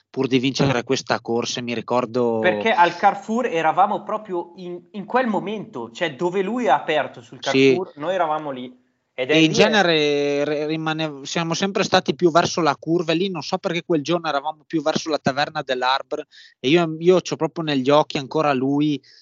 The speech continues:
Speaker 1: che gira sto polso, come quasi se fosse con un motorino dovesse accelerare per staccare gli altri, una cosa pazzesca, e, e lì ho visto proprio l-, l'ultima perla di Gilbert, eh, proprio davanti a me.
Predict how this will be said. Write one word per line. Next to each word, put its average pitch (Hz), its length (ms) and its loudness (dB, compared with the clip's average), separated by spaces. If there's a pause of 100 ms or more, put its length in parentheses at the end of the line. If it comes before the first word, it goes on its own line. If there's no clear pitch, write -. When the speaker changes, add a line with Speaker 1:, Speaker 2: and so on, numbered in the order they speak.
(380)
Speaker 1:
che - 140 -4
gira 165 320 2
sto 151 240 -2
polso, 151 540 2
come 175 260 0
quasi 175 320 2
se - 160 -8
fosse 180 300 0
con 175 160 -2
un 156 100 -4
motorino 156 540 0
dovesse 143 340 0
accelerare 143 640 -2
per 131 160 -8
staccare 143 440 -4
gli 113 120 -8
altri, 120 600 -6 (380)
una 117 80 -8
cosa 135 260 0
pazzesca, 113 680 -6
e, 101 640 -6 (500)
e 117 120 -4
lì 135 260 2
ho 135 80 2
visto 131 280 -4
proprio 135 320 -4
l-, 123 140 -4 (360)
l'ultima 131 840 -4
perla 131 320 -2
di 117 120 -6
Gilbert, 110 540 -6
eh, 107 320 -8
proprio 113 240 -12
davanti 104 400 -10
a 101 80 -8
me. 87 180 -14